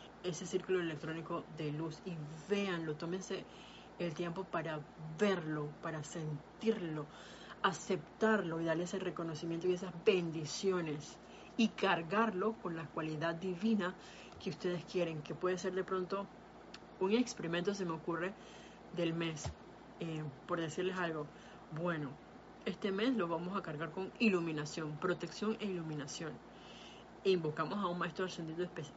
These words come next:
en especial durante todo este mes y lo vemos como esa esfera, entonces se carga con esa luz del, de la radiación del ser de luz en especial, con la cualidad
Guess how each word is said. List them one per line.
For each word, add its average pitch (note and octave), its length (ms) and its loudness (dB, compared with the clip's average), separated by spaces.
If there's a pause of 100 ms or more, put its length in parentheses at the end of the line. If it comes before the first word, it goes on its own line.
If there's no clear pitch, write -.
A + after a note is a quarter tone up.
en D#3+ 160 -6
especial E3+ 600 -2
durante D3+ 340 -4
todo D#3+ 160 -2
este F3+ 200 -2
mes F3 320 -4 (500)
y G3 260 -2 (200)
lo E3+ 260 0
vemos F3 520 -2 (640)
como E3 220 -4
esa F#3 140 -2
esfera, F3+ 360 2
entonces F3 360 -2
se E3+ 100 -4
carga D#3+ 240 -2
con D#3 160 -6
esa D#3+ 200 0
luz F3 320 2
del, D#3 220 0 (640)
de F3 120 -2 (320)
la D#3 120 2
radiación D#3 640 0
del F3+ 140 2
ser E3 240 -2
de F3 100 4
luz F3 200 0
en F3+ 80 0
especial, D3 540 -2 (380)
con E3+ 100 -2
la D#3+ 120 0
cualidad D#3+ 420 4